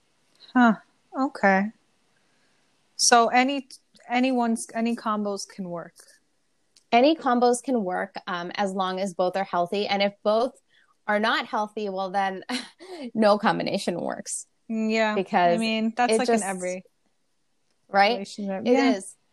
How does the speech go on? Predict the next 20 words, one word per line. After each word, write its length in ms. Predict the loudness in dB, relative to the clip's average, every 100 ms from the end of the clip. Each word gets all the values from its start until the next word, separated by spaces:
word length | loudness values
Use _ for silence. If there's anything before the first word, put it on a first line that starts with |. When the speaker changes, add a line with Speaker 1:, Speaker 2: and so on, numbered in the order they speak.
| _ _ _ _ _ -14
Speaker 2:
It 120 | -6
is. 340 | -4 -6 -10 _ _ _
And 140 | -6 -2
so, 260 | 0 0 -2
I 140 | -4
mean, 200 | -2 -4 -6 _ _ _ _ -18 -14 -14 _ _
if 220 | 0 0 0
anything, 520 | 0 0 -2 -4 -4
I 140 | -4 -4
would 160 | -6
say 260 | -4 -6 -6 _ _
the 80 | -4
stress 640 | -4 -6 -6 -6 -8 -10 -12 -8
and 400 | -4 -4 -4 -6 -12 _ _ -10 -8 -8 _ _ -12 -10 -4
the 560 | 0 0 2 0 -2 _ _ _ _ -8 2
focus, 640 | 6 4 2 -4 -6 -8
which 220 | -6 -6
sometimes 800 | -4 -4 -4 -4 -4 -4 -6 -10 0
isn't 460 | 2 2 2 -4 -6
placed 560 | -4 -2 -2 -8 -12